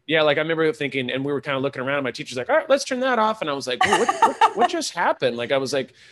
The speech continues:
Speaker 1: so I remember thinking that, but that's like, I, I remember her face, like, very vividly of that and that impact of that, what that had. But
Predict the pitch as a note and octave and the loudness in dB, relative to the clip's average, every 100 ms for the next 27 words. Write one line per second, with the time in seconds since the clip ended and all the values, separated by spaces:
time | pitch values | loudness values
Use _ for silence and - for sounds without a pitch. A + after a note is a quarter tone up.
0 | - - F3 F3 A3+ A3+ G#3 A3 E3 C#3 | -20 -6 0 2 2 0 0 0 0 0
1 | C3 C3 D#3+ E3+ E3 C#3+ D#3 D3+ D3+ D#3 | -2 -2 -2 0 -2 0 0 2 2 0
2 | D3 D#3 F3 F#3 F3 E3 - C#3 E3+ - | 0 -2 0 -2 -2 -4 -2 -2 -2 -4
3 | - A2+ A2 C#3+ E3+ C#3+ B2 D3 C#3 C3+ | -6 -6 -2 0 0 -2 -2 -2 -2 -2
4 | B2 A2 B2 B2 B2 A#2 - C#3+ C#3+ C3 | -2 0 0 0 -4 -4 -4 -6 -4 -6
5 | A#2 A2 G#2+ A2 B2 A#2 G2+ - C#3 A#2+ | -6 -8 -8 -6 -8 -6 -8 -4 -2 -2
6 | F#2+ A2 | 0 -2